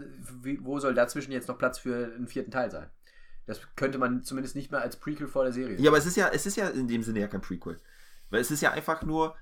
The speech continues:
Speaker 2: ein Re-, also das ist nämlich, w-, zumindest wenn man es auf den ersten Film bezieht, finde ich diese komplette Trilogie, die wir jetzt haben,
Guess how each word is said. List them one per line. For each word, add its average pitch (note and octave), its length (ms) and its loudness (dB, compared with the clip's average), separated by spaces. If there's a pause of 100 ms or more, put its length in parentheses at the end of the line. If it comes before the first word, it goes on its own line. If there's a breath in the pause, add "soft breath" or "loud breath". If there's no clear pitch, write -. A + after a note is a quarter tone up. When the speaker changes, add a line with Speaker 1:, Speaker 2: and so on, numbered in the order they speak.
Speaker 2:
ein A#2+ 100 -2
Re-, D3+ 220 0
also B2 140 4
das F#3 200 4
ist G3+ 120 -4
nämlich, F3+ 340 -4 (260)
w-, A2+ 160 -6 (380)
zumindest A#2+ 360 0
wenn A2 60 -4
man G#2+ 140 0
es - 120 -4
auf - 120 -4
den G#2 80 -2
ersten - 280 -4
Film G2+ 180 -2
bezieht, - 320 -4
finde B2+ 240 -4
ich - 120 -12
diese A2 400 0 (260 soft breath)
komplette B2 600 2 (460 soft breath)
Trilogie, A#2+ 420 2
die A#2+ 160 2
wir G2 80 2
jetzt F#2+ 220 -2
haben, F2+ 320 0